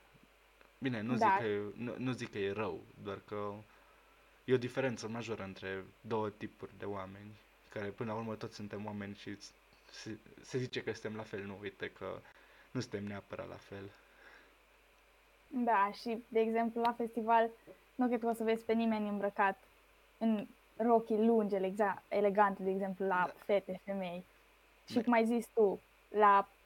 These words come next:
Speaker 2: cravată pe băieți. Adică
Speaker 1: Exact.
Speaker 2: Da. Sunt genuri total diferite.
Speaker 1: Bine, acum nu, nu înțeleg cum s-a, s-a imprimat, uh, vestimentația asta, așa, adică...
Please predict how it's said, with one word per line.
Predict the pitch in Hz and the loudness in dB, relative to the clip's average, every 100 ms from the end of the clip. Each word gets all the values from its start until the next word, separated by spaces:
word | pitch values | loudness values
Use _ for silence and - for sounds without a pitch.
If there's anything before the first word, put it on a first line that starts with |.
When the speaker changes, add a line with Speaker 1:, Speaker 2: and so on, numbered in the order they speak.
| _ | _
Speaker 2:
cravată | - 226 208 214 196 185 180 - | 6 6 10 8 6 2 -4 0
pe | 196 208 | 0 2
băieți. | 208 190 180 202 - _ _ _ - - _ _ _ | 2 2 2 -4 -12 _ _ _ -20 -20 _ _ _
Adică | - 254 269 | 2 4 4
Speaker 1:
Exact. | 262 - 98 - - - _ _ _ _ _ _ | 2 0 -10 -18 -20 -20 _ _ _ _ _ _
Speaker 2:
Da. | 214 160 180 - _ - _ _ _ - | -4 -4 -4 -12 _ -20 _ _ _ -2
Sunt | 240 226 | 2 4
genuri | 247 240 226 | 6 4 4
total | 240 233 220 196 | 0 4 4 4
diferite. | 196 196 185 170 165 180 - _ _ - - - - | 0 -2 -4 -6 -8 -10 -14 _ _ -20 -20 -14 -4
Speaker 1:
Bine, | 156 | -2
acum | 123 131 135 | -2 -2 -2
nu, | 143 139 - | -2 -6 -6
nu | 143 | -4
înțeleg | 143 139 131 135 - | -2 0 0 0 -4
cum | - 135 | -10 -8
s-a, | 131 135 123 123 - _ _ - - _ - | -6 -8 -8 -8 -14 _ _ -20 -20 _ -18
s-a | 113 127 | -8 -6
imprimat, | 120 107 120 123 127 - _ - | -6 -8 -8 -6 -8 -10 _ -12
uh, | 113 113 110 110 | -10 -8 -8 -10
vestimentația | 107 120 - 113 110 120 - 110 | -10 -10 -8 -8 -6 -8 -10 -10
asta, | 110 104 - | -10 -12 -10
așa, | 101 - | -10 -8
adică... | 110 107 - 110 | -8 -10 -12 -10